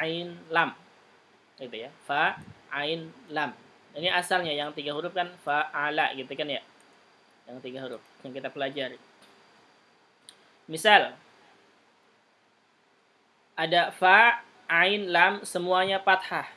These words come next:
Contohnya jalasa. Oh, berarti jalasa ini wazannya adalah fa'ala. Fa'ila misalnya.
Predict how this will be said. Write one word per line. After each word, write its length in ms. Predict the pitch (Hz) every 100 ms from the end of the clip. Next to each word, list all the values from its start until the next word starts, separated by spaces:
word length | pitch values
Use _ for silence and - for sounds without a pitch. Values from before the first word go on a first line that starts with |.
| -
Contohnya 640 | 165 165 165 165 175 175 - 156
jalasa. 640 | 160 156 147 143 165 - - -
Oh, 240 | 156 151
berarti 320 | 143 139 160
jalasa 640 | 156 151 147 143 147 185 262 - _ _ -
ini 400 | 160 151 180 175
wazannya 640 | 151 151 147 143 131 151
adalah 400 | 131 123 127 147 - _ _ _ _ -
fa'ala. 420 | 143 110 113 87 - _ _ _ _ _ - - _ _ _ _ _ _ _ _ _ _ _ _ _ _ -
Fa'ila 800 | 190 214 220 220 214 196 - - -
misalnya. 420 | 143 117 120